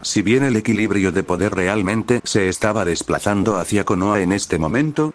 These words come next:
creo que es para mejor, especialmente con la amenaza de que todavía haya Otsutsukis alrededor, mientras Naruto y Sasuke usen su poder para proteger el mundo shinobi de los Otsutsukis, entonces ese no debería ser el problema, al menos,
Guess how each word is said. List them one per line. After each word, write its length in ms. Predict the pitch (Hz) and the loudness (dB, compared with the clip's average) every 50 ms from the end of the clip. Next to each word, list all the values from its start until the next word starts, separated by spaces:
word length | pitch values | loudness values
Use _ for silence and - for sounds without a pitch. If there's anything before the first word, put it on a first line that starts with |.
| - - | -6 -4
creo 320 | - 101 104 117 123 117 | -2 0 2 2 2 2
que 160 | - 98 92 101 | 2 2 2 2
es 100 | 104 - | 0 0
para 260 | - 113 98 95 92 | -2 -2 0 0 -2
mejor, 420 | 92 87 - 101 110 120 123 - - - | -2 -2 0 0 0 0 -2 -4 -6 -4
especialmente 840 | 95 90 - - 90 - 113 117 120 127 127 131 135 131 - 107 | -4 -2 -2 -4 -2 0 0 0 2 0 0 0 0 0 -2 -2
con 160 | - 95 87 | 0 0 0
la 160 | 82 82 76 73 | 0 0 -2 -2
amenaza 420 | 78 82 85 95 98 - - 104 | -2 0 0 0 0 0 -2 -2
de 120 | 95 101 | -2 0
que 100 | 82 101 | 0 0
todavía 480 | - - 80 73 76 82 101 98 85 92 | 0 0 0 0 2 2 2 2 2 0
haya 240 | 107 101 104 104 92 | 0 -2 -2 -2 -2
Otsutsukis 800 | 82 78 - - 110 90 - - - 110 90 117 101 - - | -2 -4 -4 -4 -4 -4 -2 -2 -2 -2 0 -2 -2 0 0
alrededor, 640 | 98 90 87 92 92 82 78 76 76 92 95 98 - _ - | -2 0 0 0 0 0 0 0 -2 -2 -2 -2 -4 _ -2
mientras 480 | 92 98 98 90 82 - 78 76 - | 0 2 2 0 0 0 -2 -2 0
Naruto 360 | 110 101 92 92 113 - - 73 | -2 0 2 0 0 0 0 -2
y 60 | - | -2
Sasuke 400 | - 113 - - 135 135 95 87 | -2 -2 -2 0 0 2 2 2
usen 320 | 110 123 - - 95 90 | 2 0 0 -2 -2 -2
su 160 | 82 - 87 | -2 -4 -2
poder 320 | - 117 104 90 104 107 - | -2 0 0 0 0 0 0
para 180 | 98 80 80 | 0 -2 0
proteger 440 | - 76 76 - 76 - - 87 82 | -2 -2 -4 -4 -4 -2 -2 0 0
el 140 | 76 69 64 | 0 0 0
mundo 320 | 82 95 104 110 104 113 | 2 2 2 0 0 -2
shinobi 420 | 113 - 110 90 90 95 98 104 95 | 0 0 0 0 0 0 0 2 2
de 80 | 90 | 0
los 160 | 80 76 - 92 | 0 -2 -4 -4
Otsutsukis, 880 | - - - 110 98 - - - 120 107 - - 139 139 - - - - - - | -6 -4 -4 -6 -4 -2 0 0 0 0 0 0 0 0 -2 -4 -8 -10 -8 -6
entonces 560 | - 90 85 80 - 135 135 127 - 139 127 - | -4 -4 0 0 2 2 2 0 0 -2 0 0
ese 200 | 92 - - 98 | 0 0 0 0
no 140 | 87 101 | 2 2
debería 380 | 101 104 82 82 80 101 107 98 | 2 2 2 2 2 2 0 0
ser 180 | - 92 87 82 | 0 0 0 0
el 140 | 80 76 | 0 -4
problema, 520 | - - 73 71 76 90 107 120 127 120 - - | -4 -4 -2 0 2 2 2 2 0 0 -2 -4
al 220 | - 80 78 73 | -4 -2 -2 0
menos, 480 | 82 110 127 131 135 135 131 - - | 0 2 2 2 0 0 -2 -4 -8